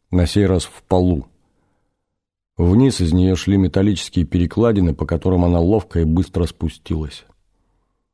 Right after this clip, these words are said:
У Наноса это вышло куда медленней, но всё-таки он вскоре стоял ногами на твёрдом полу, твёрдом и зелёном, словно трава.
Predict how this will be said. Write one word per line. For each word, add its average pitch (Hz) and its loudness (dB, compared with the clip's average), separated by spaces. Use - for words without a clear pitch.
У 90 2
Наноса 98 2
это 92 0
вышло 92 0
куда 90 0
медленней, 87 0
но 85 -2
всё-таки 101 -2
он 87 0
вскоре 80 -2
стоял 82 0
ногами 87 0
на 82 0
твёрдом 78 -2
полу, 82 -2
твёрдом 101 2
и 110 2
зелёном, 98 0
словно 98 0
трава. 143 -2